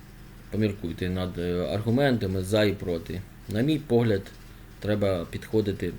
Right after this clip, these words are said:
з розумом до всього і виконувати правила інструкції,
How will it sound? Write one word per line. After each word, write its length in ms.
з 140
розумом 580
до 60
всього 480
і 120
виконувати 680
правила 460
інструкції, 640